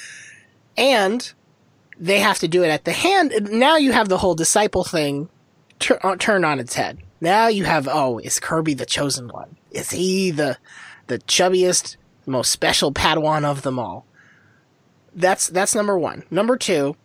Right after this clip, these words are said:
Georgia, as we all know, has, like, twelve rivals. So Florida, Auburn, Tennessee, Georgia Tech. Uh, probably throw in South Carolina in there just for the hell of it.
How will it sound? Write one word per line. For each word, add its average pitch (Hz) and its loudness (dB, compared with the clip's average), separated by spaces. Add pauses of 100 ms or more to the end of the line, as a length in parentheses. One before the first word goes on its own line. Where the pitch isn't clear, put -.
(220)
Georgia, 165 0
as 139 -2
we 156 0
all 180 2
know, 147 0
has, 135 -2
like, 123 -4
twelve 156 0
rivals. 85 -8 (260)
So 127 -2 (180)
Florida, 208 0 (260)
Auburn, 190 0 (220)
Tennessee, 208 -4 (160)
Georgia 220 -2
Tech. - -8 (240)
Uh, - 0 (140)
probably 214 -2
throw 214 -2
in 202 0
South 185 0
Carolina 185 -2
in 156 -6
there 135 -6
just - -10
for 175 -4
the 156 -2
hell 151 -4
of 120 -8
it. - -18